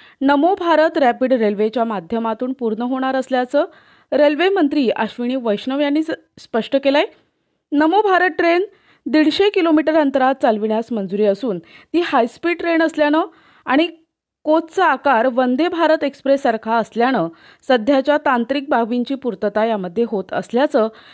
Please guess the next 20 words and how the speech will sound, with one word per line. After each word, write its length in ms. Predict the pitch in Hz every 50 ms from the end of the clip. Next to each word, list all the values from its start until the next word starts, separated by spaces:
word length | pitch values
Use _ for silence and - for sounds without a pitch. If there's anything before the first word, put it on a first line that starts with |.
| - _
शिष्टमंडळानं 920 | - - 359 339 - - 403 415 403 339 294 269 277 262 262 262 269 285
निदर्शनास 600 | 285 262 202 190 196 190 - 208 196 190 220 - _ -
आणून 260 | - 202 190 180 180
दिलं. 220 | 160 156 147 143 - - _ _ _ _ _ _ _ _ _ _
नाशिक 340 | 254 254 254 254 - 359 320
कृषीप्रधान 640 | - 302 311 285 - 311 302 302 285 294 285 294 302
असून 320 | 294 269 277 285 277 285 294
शेतमाल 440 | 285 294 240 226 - 240 233 233 240
वाहतूक 480 | 226 233 214 220 202 - 226 233 -
आणि 160 | 233 208 208 220 -
साठवणुकीसाठी 960 | 233 190 - - - 214 220 226 233 226 240 233 - 233 226 - 254 254 294 285 - - - - - - _
रेल्वे 420 | 247 262 269 262 262 262 262 302
सर्व 400 | 311 - - 262 240 233 269 302
सहकार्य 640 | 349 - 370 339 311 320 311 311 294 233 226 226 226 220
करेल, 300 | - 220 226 262 220 180
असं 240 | - - 196 - 226
आश्वासन 640 | - - 202 185 - - 220 226 233 - 285 285 311 330 330 - - - - - - _
रेल्वे 360 | 285 302 302 302 294 330 381
मंत्र्यांनी 460 | 415 381 262 202 196 190 185 185 185
दिलंय. 220 | 170 165 151 151